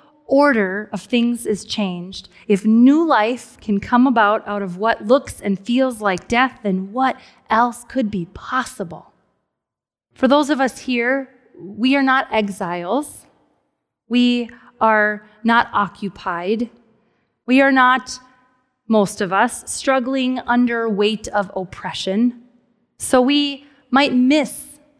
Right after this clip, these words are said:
the feeling of these verses, what this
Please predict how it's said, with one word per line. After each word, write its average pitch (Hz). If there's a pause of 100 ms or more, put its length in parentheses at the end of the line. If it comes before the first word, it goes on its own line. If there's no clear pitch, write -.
(380)
the 226
feeling 254
of 196
these 202
verses, 196 (440)
what 247
this -